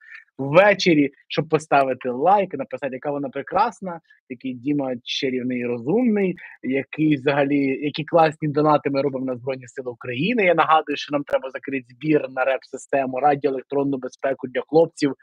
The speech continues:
з восьмої бригади Богдана Хмельницького, що на Херсонщині. І на рахунок заголовка. <clears throat> Я ж нікого не лякаю. Нас лякає магате. Оцей Гроссі, Россі, керівник магате, м, сказав,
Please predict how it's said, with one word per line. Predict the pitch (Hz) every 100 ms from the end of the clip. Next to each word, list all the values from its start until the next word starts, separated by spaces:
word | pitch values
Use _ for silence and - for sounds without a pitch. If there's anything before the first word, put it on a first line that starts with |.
| - - -
з | 135
восьмої | 190 202 175 180
бригади | 165 151 165 156
Богдана | 147 147 147
Хмельницького, | - 143 139 - 139
що | 123 -
на | 131 127 123 - _ _ _ -
Херсонщині. | - 208 240 - 202 190 185 _ _ _ _ _ _
І | -
на | 175
рахунок | 185 185 269 202
заголовка. | 151 156 139 131 123 120 110 _ _ - - _ _ -
<clears throat> | 285 196 - _ _
Я | 196
ж | 196
нікого | 208 220 196
не | 185
лякаю. | 180 165 139 113 - _
Нас | 131 -
лякає | 160 - 139 131
магате. | 123 131 117 113 - 92 _ _ _ _ _ _ _ _ -
Оцей | 135 -
Гроссі, | 139 160 214 - - 104
Россі, | - 135 160 - 104 95 _ _ _ - 127
керівник | 143 139 143 131
магате, | 123 123 175 214 - _ _ _ _ _ _ -
м, | 262 - 247 233 113
сказав, | - - 160 127 107